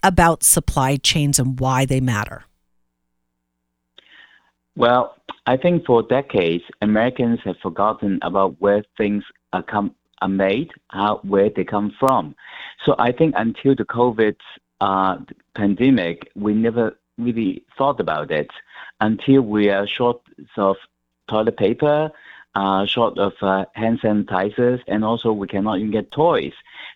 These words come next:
Speaker 2: Then got really the consumers worry about, "Hey, how are things made? Where do they come from?" That's where the supply chain kicked in. So now people realize that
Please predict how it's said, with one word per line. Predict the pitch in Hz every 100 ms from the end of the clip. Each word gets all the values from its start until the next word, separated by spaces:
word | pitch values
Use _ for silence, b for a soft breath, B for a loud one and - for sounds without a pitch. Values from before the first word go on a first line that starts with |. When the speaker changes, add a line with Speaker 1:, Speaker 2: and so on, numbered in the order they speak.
| -
Speaker 2:
Then | 262 285
got | - 135 143 -
really | 127 135
the | 131
consumers | 104 107 104 - 135 113 90
worry | 98 113 139
about, | 110 110 - B B
"Hey, | 143 147 117
how | - 139 151
are | - 110
things | - 123 120
made? | 104 98 92 117 175 - -
Where | 120 127
do | 117
they | 107
come | 107 110 110
from?" | - 139 101 82 B B B _
That's | 127 147 147
where | 113 127
the | 123
supply | 104 - 107 107
chain | 101 101 98
kicked | 92 92 -
in. | 110 90 69 - B B -
So | 143 135 - _
now | - 117 135
people | - 165 160 127
realize | 110 143 120 92 90 92
that | 95